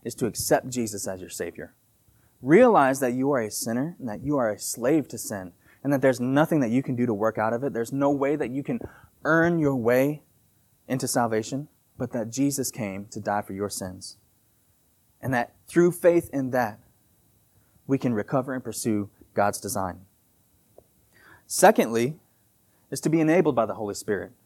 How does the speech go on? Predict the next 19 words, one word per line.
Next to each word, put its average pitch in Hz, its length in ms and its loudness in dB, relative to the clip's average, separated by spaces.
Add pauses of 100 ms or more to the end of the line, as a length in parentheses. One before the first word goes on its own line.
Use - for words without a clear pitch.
(600)
To 170 140 8
allow 165 480 8
the 175 160 4
Holy 185 280 4
Spirit 147 420 4
to 139 120 -4
change 185 500 -2
you 107 300 -4 (580)
from 127 140 -4
the 113 100 -4
inside 120 360 -4
out. 101 240 -6 (440)
To 156 80 -4
be 170 120 2
transformed 170 840 4
by 123 120 8
the 113 100 2
Holy 120 180 -2
Spirit. 107 400 -2